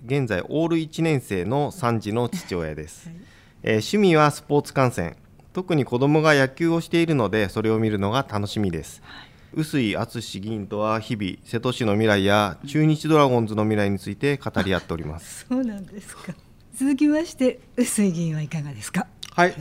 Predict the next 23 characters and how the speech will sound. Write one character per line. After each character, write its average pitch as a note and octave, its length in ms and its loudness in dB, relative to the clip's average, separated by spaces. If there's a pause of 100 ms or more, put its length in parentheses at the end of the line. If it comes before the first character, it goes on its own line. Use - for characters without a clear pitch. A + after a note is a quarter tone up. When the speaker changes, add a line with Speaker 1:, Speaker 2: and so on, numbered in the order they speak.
Speaker 3:
え D#3+ 420 2
ー、 - 20 0
私 D#3+ 440 -4
は E3 340 2
今 D3 280 2
現 C#3 260 0
在 A2+ 240 -4 (140)
五 C3 140 0
期 C#3 120 -4
目 D#3 160 2
の A2 260 -6
市 - 100 -10
議 A#2+ 120 -6
会 B2 160 -2
議 A#2+ 80 -6
員 A2+ 60 -2
を - 20 -10
し - 60 -12
て B2 60 -8
お A2 40 -6
り G#2+ 60 -8
ま A#2 100 -4
す。 - 240 -10